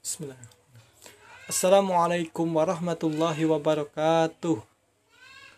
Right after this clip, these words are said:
Perkenalkan, nama saya Agus Ridi,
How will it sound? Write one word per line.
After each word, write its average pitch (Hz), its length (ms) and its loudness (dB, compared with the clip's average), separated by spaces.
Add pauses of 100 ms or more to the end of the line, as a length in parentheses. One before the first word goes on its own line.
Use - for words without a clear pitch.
(1000)
Perkenalkan, 175 560 0
nama 165 240 -2
saya 156 240 0
Agus 147 320 -4
Ridi, 147 720 -6